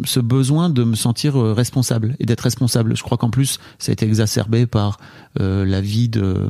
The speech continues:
la vie de chef d'entreprise, euh, d'avoir besoin d'avoir de l'argent devant moi, beaucoup d'argent de, dans la boîte pour pas, euh, prendre de risques, pour pouvoir payer tout le monde, pour pouvoir être responsable. Et en fait, c'est trop intéressant parce que, tu vois, euh, on se met dans une situation,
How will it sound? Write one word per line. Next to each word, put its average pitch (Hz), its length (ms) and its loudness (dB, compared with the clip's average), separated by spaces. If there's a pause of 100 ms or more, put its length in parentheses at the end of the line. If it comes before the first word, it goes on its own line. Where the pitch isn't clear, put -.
(160)
la 95 100 0
vie 104 100 -2
de 104 60 -10
chef 131 380 0
d'entreprise, 123 720 0 (360)
euh, 104 140 0
d'avoir 101 260 0
besoin 110 440 0
d'avoir 104 420 0
de 101 140 0
l'argent 113 320 0
devant 104 200 0
moi, 127 360 2
beaucoup 123 260 -2
d'argent 120 480 0 (320)
de, 110 160 2
dans 107 140 0
la 95 100 0
boîte 131 380 -2
pour - 160 -6
pas, 113 300 0
euh, 92 180 -2 (320)
prendre 156 200 0
de 120 80 2
risques, 131 460 -2
pour - 120 -10
pouvoir 110 260 -2
payer 135 260 2
tout 135 140 0
le 131 60 4
monde, 147 360 2 (300)
pour - 120 -4
pouvoir 120 320 0
être - 240 -6
responsable. - 640 -2 (960)
Et 117 40 4
en 104 60 2
fait, 131 80 0
c'est 123 100 -2
trop - 160 0
intéressant 151 420 0
parce 147 140 -4
que, 107 220 0
tu 101 120 -8
vois, 120 140 0
euh, 104 260 0
on 110 140 0
se - 140 -4
met 117 80 0
dans 110 120 -2
une 98 160 -6
situation, 147 760 -2